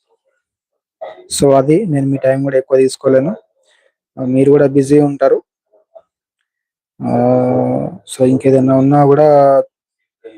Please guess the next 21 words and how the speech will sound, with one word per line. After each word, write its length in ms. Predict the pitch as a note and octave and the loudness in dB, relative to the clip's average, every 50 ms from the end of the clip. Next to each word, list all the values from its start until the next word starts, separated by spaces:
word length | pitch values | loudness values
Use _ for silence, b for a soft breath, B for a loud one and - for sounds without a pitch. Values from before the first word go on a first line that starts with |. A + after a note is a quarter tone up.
| - - | -16 -10
మాటల్లో 840 | C#3 C3+ C3+ C3+ D3 C#3 C#3 C#3 C#3 C#3 C3+ C3+ C3+ C3 C3+ C#3 C3 | -6 -6 -4 -2 -2 0 2 2 2 4 4 4 4 2 2 0 -2
సారీ 340 | - - B2+ C3 C3 C#3 C#3+ | -6 -4 -2 -2 0 2 2
ఏమనుకోకండి. 760 | C#3 C3+ C3 C3 C3 - - C3 B2 - C3 C3 D3 G3 - _ _ _ _ _ _ _ _ _ _ _ _ _ _ _ _ _ _ _ _ _ _ _ C3+ | 0 0 0 -4 -6 -6 -8 -12 -8 -6 -4 -4 -4 -6 -8 _ _ _ _ _ _ _ _ _ _ _ _ _ _ _ _ _ _ _ _ _ _ _ 0
ఉమ్? 200 | C3+ D#3+ A3+ A#3+ - _ _ _ _ - - - | 2 2 2 0 -2 _ _ _ _ -16 -2 -2
ఏం 160 | C3+ C#3 C#3 | 0 2 2
మాట్లాడింది 500 | C3+ C3 C3 - C3+ C#3 C#3 C#3+ C#3+ C#3+ | 2 2 2 0 0 0 0 0 0 0
కూడా 120 | C#3 C#3 C3 | 0 -2 -2
పెద్దగా 320 | - - C3 C3 C3+ C3+ | -4 -6 -4 0 0 0
ఏం 180 | C#3 C3+ C3 B2+ | 2 0 0 -2
లేదు 260 | B2+ C3 B2+ B2+ B2 | -2 0 0 -2 -4
కదా. 220 | B2+ C#3+ D#3 D#3 - E3 - - - _ _ _ _ _ _ _ _ _ _ _ _ _ _ _ _ _ _ _ _ _ D#3 | -4 -8 -12 -10 -12 -12 -12 -12 -18 _ _ _ _ _ _ _ _ _ _ _ _ _ _ _ _ _ _ _ _ _ -6
ఉమ్, 280 | C#3 B2 B2 B2 A#2+ - - | -4 -2 0 -2 -2 -2 -4
తప్పు 600 | C3 C#3+ - - C#3 C3+ C3+ C3+ C3+ C3+ C3 C3 | -6 -6 -2 0 2 2 4 4 4 4 4 4
అని 160 | C3 C3 C3+ | 2 2 0
అన్నందుకు, 460 | C3+ C3+ C3+ C3+ C3 C3 C3 _ - B2+ | -4 -6 -8 -10 -12 -14 -16 _ -20 -20
సారీ 300 | - - B2 B2 C3 C3 | -14 -10 -10 -4 -4 -4
అన్నందుకు 480 | B2+ C3 B2+ B2+ B2+ B2+ B2+ - B2+ | -4 -4 -6 -8 -8 -10 -14 -14 -12
కూడా. 120 | D3 E3 - - - - - _ _ _ _ _ _ _ _ _ _ _ _ _ _ _ _ _ _ _ _ _ _ _ _ - - - _ _ B B B B B B B B B B B B B B - _ - - - - | -12 -12 -12 -14 -20 -20 -20 _ _ _ _ _ _ _ _ _ _ _ _ _ _ _ _ _ _ _ _ _ _ _ _ -20 -20 -20 _ _ B B B B B B B B B B B B B B -20 _ -12 -10 -2 0
So, 80 | C3+ C3+ C3 C3 B2+ B2+ B2+ B2+ B2+ C3 C3 B2+ B2+ B2+ B2+ B2+ - _ _ _ _ _ _ _ _ _ _ _ _ _ _ _ _ _ _ _ _ _ _ _ - - _ _ _ _ _ _ _ _ _ _ _ _ - - - F#3+ G3 - - - - | 2 4 4 4 4 2 2 0 0 -2 -2 -2 -4 -4 -6 -8 -10 _ _ _ _ _ _ _ _ _ _ _ _ _ _ _ _ _ _ _ _ _ _ _ -20 -20 _ _ _ _ _ _ _ _ _ _ _ _ -16 -16 -14 -18 -20 -20 -20 -6 -4
రైట్, 220 | C#3 C#3 C3+ - C#3+ | -4 -2 -2 -2 -2
మరి 240 | C3+ C#3+ F3 A3+ | -2 0 -2 -2